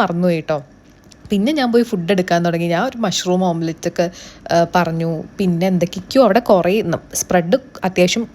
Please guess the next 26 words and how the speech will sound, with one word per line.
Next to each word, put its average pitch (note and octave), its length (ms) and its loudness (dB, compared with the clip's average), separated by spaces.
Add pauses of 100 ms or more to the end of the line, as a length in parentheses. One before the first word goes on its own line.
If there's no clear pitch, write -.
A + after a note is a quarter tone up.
കുറേ E3+ 240 4 (120)
ഉണ്ടായിരുന്നു. D3+ 380 0 (100)
അപ്പോൾ G3 240 6 (520)
എന്താ F#3 240 2
ഒന്നും B3+ 180 2
നോക്കിയില്ല, F#3 260 0 (120)
കുറേ F#3 240 4 (140)
സാധനങ്ങൾ F#3+ 500 -4
അങ്ങോട്ടേക്ക് E3+ 440 -6
എടുത്ത് F#3 220 -8
കഴിച്ചു. D#3 360 -4 (400)
അങ്ങനെ F#3+ 180 0
ഫുഡ് G3 280 -2
കഴിക്കുന്നതിൻ്റെ A#3 540 0
ഇടയിൽ G3+ 180 0 (120)
വിഷമമേ B3+ 460 0
ഉണ്ടായിരുന്നില്ല. E3 540 -2
പിന്നെ G#3 200 -2
മറന്നുപോയി B3 440 2
കേട്ടോ, F#3+ 160 2 (120)
വിഷമിക്കാൻ A3 400 0
ഞാൻ B3 140 -2
മറന്നുപോയി, B3 540 4
കാരണം G#3 260 -4
കഴിക്കുന്നതിൻ്റെ G#3+ 520 -4
തിരക്കായിരുന്നു. F#3+ 540 -4